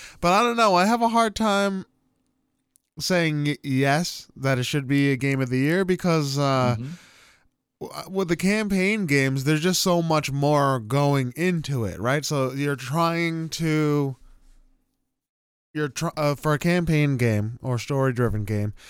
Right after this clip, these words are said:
Speaker 1: you have to connect this, with the characters, right? You have to have some type of, uh, um, emotional, uh,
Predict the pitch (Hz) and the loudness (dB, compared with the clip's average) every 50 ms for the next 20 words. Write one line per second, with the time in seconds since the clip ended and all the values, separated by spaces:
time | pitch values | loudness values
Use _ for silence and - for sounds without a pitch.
0 | - - - - _ - 120 131 139 139 135 131 123 120 147 156 160 156 - - | -20 -20 -20 -20 _ -4 0 2 4 4 4 2 0 0 0 0 0 0 -2 -4
1 | - 160 156 143 139 131 127 120 - - - 143 127 120 120 127 127 127 135 - | 0 2 2 4 4 4 2 0 -2 -2 -2 -2 -2 0 0 0 0 0 -2 -2
2 | - - - - - _ _ _ _ _ - 127 123 113 117 - 131 139 123 131 | -6 -14 -20 -20 -20 _ _ _ _ _ -8 -6 -6 -6 -6 -8 -8 -4 -2 -2
3 | 123 - 117 - 131 131 117 117 117 110 - - 123 123 127 123 117 123 120 120 | -2 -2 -2 -2 0 2 2 2 0 -2 -2 -2 -2 -2 -2 -2 -2 -2 0 0
4 | 123 - - - 127 123 123 123 123 120 117 - - - 139 127 123 120 120 117 | -2 -4 -6 -6 -4 -2 0 0 0 -2 -2 -4 -4 -2 0 0 0 0 0 -2
5 | 113 - - - - - - - - _ _ _ _ _ _ _ _ - - 131 | -2 -6 -10 -18 -20 -20 -20 -20 -20 _ _ _ _ _ _ _ _ -8 -4 -2
6 | 135 120 - - 143 127 120 120 - 139 123 123 107 120 120 117 113 101 104 117 | -2 0 0 0 0 0 -2 -2 -2 0 0 0 0 0 0 0 0 0 -2 -2
7 | 110 107 101 98 - - 107 113 107 110 117 - 131 120 120 117 113 113 117 120 | 0 0 -2 -2 -4 -6 -6 -6 -6 -6 -6 -4 -4 -2 -2 -2 0 0 0 0
8 | 117 - - 123 117 110 107 107 101 - _ _ _ _ _ _ _ - 127 120 | -2 -2 -4 -4 -4 -2 -4 -4 -6 -8 _ _ _ _ _ _ _ -8 -6 -4
9 | 110 107 98 90 85 85 | -4 -2 -4 -6 -8 -10